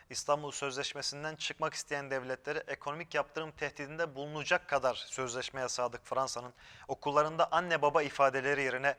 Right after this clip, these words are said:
ebeveyn bir ve ebeveyn iki ifadelerini kullanıma soktuğunu hatırlatmak isteriz. Kavramların çok önemli olduğunu ve zihnimizi şekillendirdiklerini söylemiştik.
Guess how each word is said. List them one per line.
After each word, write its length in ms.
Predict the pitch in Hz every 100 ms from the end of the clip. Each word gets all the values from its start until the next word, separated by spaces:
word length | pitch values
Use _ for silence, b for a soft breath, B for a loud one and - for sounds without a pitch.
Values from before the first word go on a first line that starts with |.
| B B
ebeveyn 460 | 135 135 143 147 131
bir 380 | 151 165 - -
ve 120 | 127 -
ebeveyn 380 | 131 135 139 147
iki 320 | 135 - 156
ifadelerini 520 | 135 131 123 120 117
kullanıma 400 | 110 120 123 127
soktuğunu 380 | 120 110 - 135
hatırlatmak 540 | 120 117 120 - 147
isteriz. 460 | 143 - 101 - - _ _
Kavramların 540 | - 139 160 156 160 170
çok 220 | - 165
önemli 340 | 147 143 143 156
olduğunu 320 | 135 117 143
ve 100 | 151
zihnimizi 480 | 131 139 143 147 -
şekillendirdiklerini 800 | 143 135 123 120 110 110 135 160
söylemiştik. 720 | - 123 113 104 - -